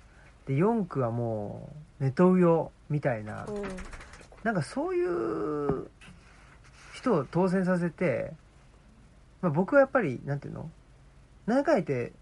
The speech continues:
Speaker 1: 保守的な人間だと思ってる、
Speaker 2: はい。
Speaker 1: いるんで、日本のね、
Speaker 2: うん。
Speaker 1: ことも、まあ、日本すごく、あの、自然も豊かだし、あの、ね、まあ、治安もいいと言われて、まあ、ほん-、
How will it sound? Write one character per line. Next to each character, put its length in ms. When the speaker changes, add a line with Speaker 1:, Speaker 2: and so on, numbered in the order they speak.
Speaker 1:
保 120
守 80
的 200
な 80
人 220
間 80
だ 100
と 80
思 160
っ 20
て 180
る、 100
Speaker 2:
は 200
い。 120
Speaker 1:
い 60
る 160
ん 100
で、 380
日 120
本 200
の 120
ね、 160
Speaker 2:
う 60
ん。 100
Speaker 1:
こ 140
と 80
も、 360
ま 120
あ、 20
日 80
本 160
す 140
ご 80
く、 240
あ 60
の、 800
自 160
然 140
も 80
豊 200
か 100
だ 140
し、 340
あ 140
の、 800
ね、 280
ま 80
あ、 60
治 200
安 180
も 280
い 140
い 60
と 220
言 80
わ 80
れ 100
て、 220
ま 140
あ、 40
ほ 220
ん-、 40